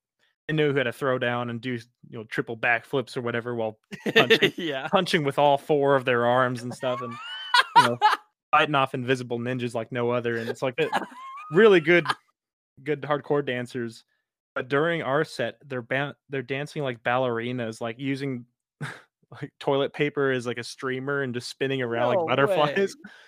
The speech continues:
Speaker 1: And
Speaker 2: Dude.
Speaker 1: so I'm in my underwear at this point.
Speaker 2: <laughs> That's amazing.
Speaker 1: A-,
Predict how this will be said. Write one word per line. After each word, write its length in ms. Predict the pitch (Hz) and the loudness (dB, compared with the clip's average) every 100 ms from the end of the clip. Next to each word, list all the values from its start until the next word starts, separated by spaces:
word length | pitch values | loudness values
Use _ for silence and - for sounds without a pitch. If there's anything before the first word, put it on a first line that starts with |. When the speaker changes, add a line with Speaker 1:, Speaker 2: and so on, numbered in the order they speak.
| _ _ _ _ 370 381 | _ _ _ _ -8 -2
Speaker 1:
And 340 | 156 139 127 | 0 0 -2
Speaker 2:
Dude. 120 | - 339 _ _ _ - | -10 -20 _ _ _ -2
Speaker 1:
so 160 | 202 185 | 6 6
I'm 120 | 196 | 6
in 100 | 220 | 6
my 160 | 202 185 | 6 6
underwear 500 | 165 113 107 98 - _ _ _ | 4 0 -4 -8 -16 _ _ _
at 160 | 131 123 | -10 -10
this 120 | 117 | -10
point. 360 | - 113 123 - - - | -6 -6 -6 -6 -8 0
Speaker 2:
<laughs> 400 | - - 427 427 | 0 4 2 2
That's 200 | 392 - | -4 -10
amazing. 580 | 311 233 180 160 147 | -10 -10 -10 -10 -12
Speaker 1:
A-, 40 | 143 | -14